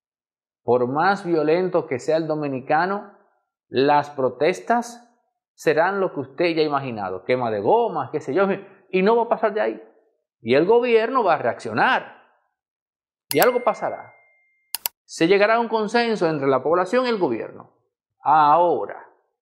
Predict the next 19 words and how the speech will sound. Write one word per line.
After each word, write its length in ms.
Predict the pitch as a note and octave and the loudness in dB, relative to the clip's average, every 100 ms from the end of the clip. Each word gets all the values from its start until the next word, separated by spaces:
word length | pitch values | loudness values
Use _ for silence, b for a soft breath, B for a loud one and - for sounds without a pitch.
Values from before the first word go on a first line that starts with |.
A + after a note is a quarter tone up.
| _ _ _ _ _ _ | _ _ _ _ _ _
¿se 220 | F3 F3+ | 4 4
imagina 600 | F#3 E3+ C#3 B3 A#3+ G3+ | 4 0 0 0 0 0
usted 580 | E3+ - F#3+ G3+ F#3+ - | -2 -4 0 2 2 0
a 80 | |
una 220 | E3+ F#3+ F3+ | 0 0 0
población 580 | E3 D#3 F3 E3+ F3+ | 2 2 0 -2 0
del 220 | D#3+ D#3 D3 | 0 0 0
país 260 | C#3+ E3+ | 0 0
vecino 640 | D#3+ D3+ E3+ F3+ F3+ F3+ - _ _ _ _ - | -4 -2 -4 -2 -2 -4 -16 _ _ _ _ -2
protestando 920 | D3 D#3 D#3+ C#3+ - E3 F#3+ G3 F3+ | 2 2 0 -4 0 0 0 -2 0
porque 1000 | D#3 D3 - C#3+ C#3+ B2+ - - _ _ - | 0 0 -2 0 2 0 -2 -12 _ _ -8
no 300 | A#2+ C#3+ F#3 | -2 0 0
le 140 | E3 | 2
dan 420 | E3+ F3 F3+ F#3 D#3+ | 2 2 -2 -4 -2
o 120 | C#3 | 0
no 100 | E3 | 2
le 140 | F3 | 2
garantizan 680 | D#3+ D#3 C3+ D#3 E3+ E3 D3+ | 2 0 -4 -6 -4 -4 -4
asistencia 1000 | D3 C3 - - F#3 E3+ - D3 D3 - | -6 -8 -10 -4 -2 -2 0 -2 -2 -14